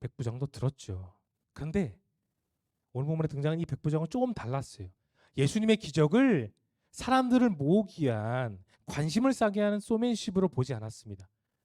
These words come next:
바로 이 예수님, 예수님은 구약 성경에 말했던 이사야 선지자가 말했던 메시아,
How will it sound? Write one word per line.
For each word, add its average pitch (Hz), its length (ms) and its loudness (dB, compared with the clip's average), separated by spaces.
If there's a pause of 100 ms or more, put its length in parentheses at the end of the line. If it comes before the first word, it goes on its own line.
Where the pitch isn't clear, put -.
바로 160 360 -8 (540)
이 151 120 -4
예수님, 113 360 -8 (380)
예수님은 165 520 -2 (180)
구약 220 260 8
성경에 226 340 6
말했던 214 680 10 (460)
이사야 226 360 6
선지자가 208 380 4
말했던 156 400 0
메시아, 139 420 2